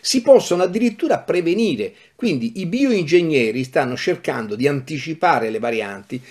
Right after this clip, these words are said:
e costruire dei vaccini che prevengano <laughs> addirittura la mutazione del virus. Quindi pensate a quanto veramente la bioingegneria stia aiutando l'umanità a fare de-,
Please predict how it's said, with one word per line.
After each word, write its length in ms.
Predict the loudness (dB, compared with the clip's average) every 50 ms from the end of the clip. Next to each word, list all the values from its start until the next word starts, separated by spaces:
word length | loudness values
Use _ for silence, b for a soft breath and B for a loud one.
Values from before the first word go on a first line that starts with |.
| b b
e 140 | b -4 -2
costruire 720 | 2 2 2 2 2 -2 -4 -2 -2 -2 -2 -2 -4 -6
dei 160 | -2 -2 0 2
vaccini 720 | 2 2 0 0 -6 -2 -2 0 0 -2 -4 -6 -8 -10 b b b b b
che 380 | -4 0 2 2 2 2 -2 _ _ _ 2
prevengano 760 | 4 6 6 6 4 2 2 2 0 2 2 2 0 0 0
<laughs> 40 | -4
addirittura 600 | -4 -4 -2 -2 0 -2 -2 -2 0 2 4 4
la 60 | 4
mutazione 460 | 2 0 -2 -2 -2 -2 -2 -2 -2
del 140 | 0 -2 -2
virus. 320 | -4 -6 -8 -8 -10 -16 -20 b b b
Quindi 220 | b -6 -6 -4 0
pensate 580 | 4 4 4 4 2 0 2 2 2 2 0
a 80 | -2 0
quanto 400 | 2 2 2 2 2 -2 -6 -8
veramente 460 | -6 -6 -6 -4 -4 -6 -6 -6 -8
la 80 | -8 -4
bioingegneria 760 | -2 -2 -2 -2 -2 -4 -4 -4 -4 -4 -4 -4 -4 -6 -6 b b b b b
stia 380 | -20 -18 -12 -8 -4 -4 -4
aiutando 560 | -4 -4 -8 -8 -6 -4 -4 -2 -4 -4 -6
l'umanità 720 | -8 -8 -8 -8 -8 -10 -10 -6 -4 -4 -4 -4 -4 -8
a 80 | -10 -14
fare 420 | -14 -10 -8 -8 -6 -6 -8 -12
de-, 160 | -14 -18 -20